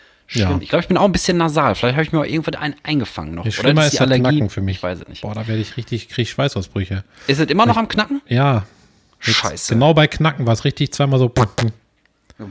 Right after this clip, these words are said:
Speaker 2: Eigentlich müsste ich jetzt Stopp drücken, reinhören, ob das auch zu hören ist und dann wieder anmachen. Aber dann hätten wir den zweiten Podcast hintereinander, wo wir schneiden müssen.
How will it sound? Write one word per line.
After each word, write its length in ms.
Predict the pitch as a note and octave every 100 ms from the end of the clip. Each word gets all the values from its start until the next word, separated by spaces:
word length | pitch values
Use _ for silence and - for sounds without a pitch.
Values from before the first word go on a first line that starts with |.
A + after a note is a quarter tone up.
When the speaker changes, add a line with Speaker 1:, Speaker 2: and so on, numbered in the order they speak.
| F#2+ - D#3 - _ - -
Speaker 2:
Eigentlich 280 | B2+ D3
müsste 260 | C3 D#3 C3+
ich 60 | C#3
jetzt 140 | -
Stopp 280 | - E3 -
drücken, 340 | D#3 - F#3
reinhören, 540 | D#3 A#2 D3 E3 C#3+ C3
ob 140 | C3
das 160 | C3 B2
auch 200 | C#3 -
zu 200 | - A#2
hören 260 | C3 D#3+
ist 180 | A#2 A2+
und 120 | A#2+
dann 160 | C3 D3
wieder 200 | C3+ B2+
anmachen. 360 | D3+ D3+ G#2 A2
Aber 100 | G#2+
dann 100 | A2
hätten 140 | -
wir 80 | B2
den 140 | B2
zweiten 480 | - - C3+ E3+ D3
Podcast 440 | - - C#3 C3+
hintereinander, 600 | - F#3 E3+ D3 D#3+ D3
wo 100 | A#2+
wir 80 | B2
schneiden 580 | - - C3 F#3+ G3+ A2+
müssen. 380 | G#2+ - C3+